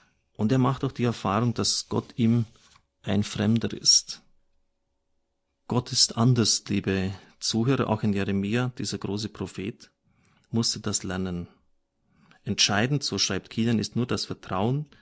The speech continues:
sich in die Hände eines solch göttlichen, nicht menschlichen Gottes fallen zu lassen. Solche Schlussfolgerungen können den Eindruck erwecken, als handle es sich hier um eine rein theologische Problematik. Dass dem jedoch nicht so ist,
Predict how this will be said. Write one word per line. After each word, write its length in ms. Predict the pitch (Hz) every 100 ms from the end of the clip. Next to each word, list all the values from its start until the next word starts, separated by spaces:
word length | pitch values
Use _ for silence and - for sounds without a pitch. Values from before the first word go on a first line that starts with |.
| -
sich 240 | - 107
in 60 | 104
die 120 | 104
Hände 320 | 107 135 -
eines 260 | 104 98 -
solch 300 | 107 117 -
göttlichen, 480 | 104 - 120 117 -
nicht 280 | 127 - 110
menschlichen 520 | 107 - 101 - 95
Gottes 360 | 95 - -
fallen 340 | - 95 92 95
zu 160 | -
lassen. 420 | - - 101 - - _ _ _ _ _ _ _ _ _ _ _ _ _ -
Solche 360 | - 123 139 135
Schlussfolgerungen 1000 | - 165 - - 113 107 110 104 101
können 200 | - 113
den 120 | 110 -
Eindruck 400 | 101 123 139 120
erwecken, 340 | 107 113 127
als 200 | 113 -
handle 260 | 107 123 123
es 140 | -
sich 120 | 117
hier 280 | - 123 -
um 80 | 107
eine 260 | 104 101
rein 300 | 101 101 127
theologische 580 | - 104 101 117 117 -
Problematik. 960 | 98 98 - 98 92 95 - - - -
Dass 260 | 117 113 -
dem 160 | 107
jedoch 360 | 107 110 107 101
nicht 240 | 135 -
so 160 | - -
ist, 480 | 98 95 - -